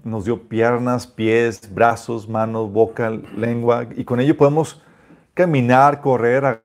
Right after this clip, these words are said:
agarrar, mover, comer, hablar, interactuar, hacer cosas aquí en la tierra. Dios no nos dejó solamente como seres que perciben el mundo físico, sino nos dio las capacidades para interactuar con el mundo físico y afectar al mundo físico.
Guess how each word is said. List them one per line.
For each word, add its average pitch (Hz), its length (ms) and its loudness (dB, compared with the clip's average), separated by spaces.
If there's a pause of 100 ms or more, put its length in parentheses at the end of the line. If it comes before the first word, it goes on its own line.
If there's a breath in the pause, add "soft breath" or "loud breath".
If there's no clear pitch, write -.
agarrar, 117 420 0
mover, 117 360 0
comer, 120 340 -6
hablar, 117 380 0
interactuar, 120 680 0
hacer 147 360 -4 (120)
cosas 160 440 2
aquí 139 220 -10
en 139 60 -6
la 135 120 -4
tierra. 143 320 -4 (1800 soft breath)
Dios 180 460 2
no 151 160 0
nos 165 120 0
dejó 139 200 2
solamente 147 380 -2
como 127 200 -6
seres 139 220 2
que 135 100 -4
perciben 135 440 -4
el 127 60 0
mundo 123 220 -4
físico, 131 320 -4
sino 117 220 -4
nos 110 200 -4
dio 135 120 4
las 180 140 0
capacidades 139 440 -2
para 135 160 0
interactuar 127 520 0
con 156 160 -2
el 131 40 -4
mundo 131 220 -4
físico 120 300 -6
y 127 80 -2
afectar 147 400 0
al 175 80 2
mundo 117 200 -4
físico. - 400 -14